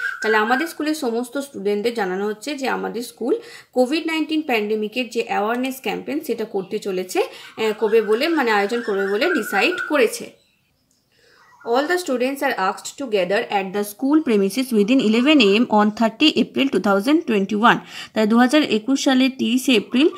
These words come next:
সকাল এগারোটার মধ্যে সমস্ত ছেলে, বাচ্চা, মানে, স্টু-, স্টুডেন্টদের বলা হচ্ছে যে স্কুলের,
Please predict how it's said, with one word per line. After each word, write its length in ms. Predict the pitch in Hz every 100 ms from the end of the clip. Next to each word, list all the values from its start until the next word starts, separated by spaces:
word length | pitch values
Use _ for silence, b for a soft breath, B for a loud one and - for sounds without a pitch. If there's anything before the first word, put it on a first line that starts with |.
| B B
সকাল 380 | - 233 311 302
এগারোটার 480 | 226 220 214 269 254
মধ্যে 320 | 208 202 294
সমস্ত 420 | 285 220 247 277
ছেলে, 300 | 269 220 214
বাচ্চা, 360 | 208 202 220 214
মানে, 140 | 208
স্টু-, 400 | 208 - 214 214
স্টুডেন্টদের 500 | 214 220 208 208 247
বলা 240 | 233 190
হচ্ছে 300 | 202 202 302
যে 160 | 277 294
স্কুলের, 460 | 302 - 214 240